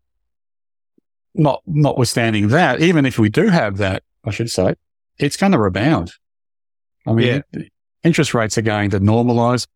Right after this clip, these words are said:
Speaker 1: companies are gonna get comfortable with it, and it's gonna be business as usual. And the market, which is now cheaper than it was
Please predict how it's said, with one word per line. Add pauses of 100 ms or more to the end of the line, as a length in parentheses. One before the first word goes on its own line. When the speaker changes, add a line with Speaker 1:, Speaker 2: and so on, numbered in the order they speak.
(120)
Speaker 1:
companies
are
gonna
get (420)
comfortable
with
it, (440)
and
it's
gonna
be
business
as
usual.
And
the
market, (240)
which
is
now (500)
cheaper
than
it
was